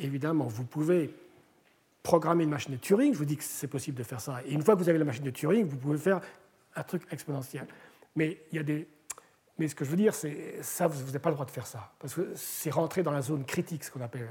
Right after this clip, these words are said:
Et donc, ce que je veux dire, c'est que quand vous êtes loin de la zone critique, donc il n'y a pas du tout, c'est complètement périodique, il n'y a pas du tout de, euh, de comportement chaotique, là, vous pouvez avoir n'importe où, hein,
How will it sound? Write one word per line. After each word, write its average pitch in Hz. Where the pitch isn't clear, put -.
Et 151
donc, 170
ce -
que -
je 156
veux 202
dire, 262
c'est 196
que 170
quand 180
vous 180
êtes 180
loin 277
de 262
la 226
zone 190
critique, 208
donc 180
il -
n'y 160
a 143
pas 277
du 220
tout, 247
c'est -
complètement 254
périodique, 185
il -
n'y 139
a -
pas 220
du 190
tout 220
de, 151
euh, 160
de 143
comportement 160
chaotique, 147
là, 233
vous 185
pouvez 233
avoir 220
n'importe 226
où, 254
hein, 190